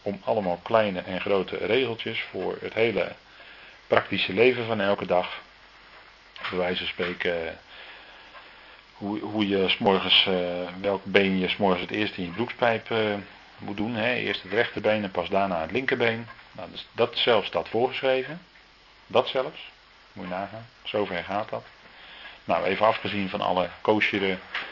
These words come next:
eten en twee vaatwassers en, eh, noem maar op, hè, wat ze, wat ze allemaal hebben. Twee bestekken en, eh, nou, allerlei, eh, voorschriften.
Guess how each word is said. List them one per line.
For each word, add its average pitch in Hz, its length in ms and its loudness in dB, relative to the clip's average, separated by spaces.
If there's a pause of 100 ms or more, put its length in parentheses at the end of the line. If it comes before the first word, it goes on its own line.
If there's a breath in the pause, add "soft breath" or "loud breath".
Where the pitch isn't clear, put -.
(320 loud breath)
eten 101 560 6
en 90 400 -4
twee 98 240 2
vaatwassers 98 800 2
en, 85 260 -8
eh, 85 200 -6
noem 95 140 -6
maar 87 120 -4
op, 76 180 -8
hè, 120 200 -8
wat 92 180 -4
ze, 85 220 -6
wat 82 140 -8
ze - 100 -8
allemaal 80 240 -8
hebben. 80 260 -10 (100)
Twee 95 240 -4
bestekken 98 680 -4
en, 82 200 -12
eh, 82 60 -14 (1080 loud breath)
nou, - 240 2
allerlei, 107 640 10
eh, 92 260 4
voorschriften. 117 760 0